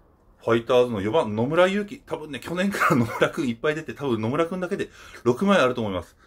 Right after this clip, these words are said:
まあ、皆さん、この対決、ね、見れるかもしれませんよ。ということでね、マシンガンのプロ野球ニュースはですね、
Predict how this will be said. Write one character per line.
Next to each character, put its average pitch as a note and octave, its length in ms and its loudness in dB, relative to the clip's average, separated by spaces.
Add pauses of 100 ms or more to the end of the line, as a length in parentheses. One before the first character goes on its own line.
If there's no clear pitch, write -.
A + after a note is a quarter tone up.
(380)
ま F#2+ 100 -16
あ、 - 60 -20 (140)
皆 - 100 -16
さ - 120 -18
ん、 - 20 -20 (580)
こ - 140 -10
の A2 200 -6
対 A#2+ 260 -2
決、 A#2 340 -8 (320)
ね、 F#2 120 -16 (160)
見 G#2 100 -8
れ C3+ 100 6
る D#3+ 80 2
か D#3+ 80 -4
も C#3+ 120 -2
し - 80 -14
れ C#3 80 -4
ま B2+ 80 -6
せ C3 100 -6
ん A#2+ 60 -2
よ。 G#2 100 -6
と - 80 -8
い G#3 60 -4
う - 20 -8
こ A3 80 -8
と G3+ 60 -8
で E3+ 60 -4
ね、 G2+ 220 -4 (120)
マ - 80 -14
シ C3 120 -6
ン B2 40 -2
ガ A#2 100 0
ン G#2 60 -4
の G#2 60 -4
プ A2+ 100 -12
ロ A#2+ 80 0
野 A#2+ 100 2
球 B2+ 180 -4
ニ C3+ 140 -4
ュ E3 60 -4
ー - 20 -6
ス E3+ 100 -6
は F3+ 80 4
で D3 60 -4
す - 100 -14
ね、 - 140 -10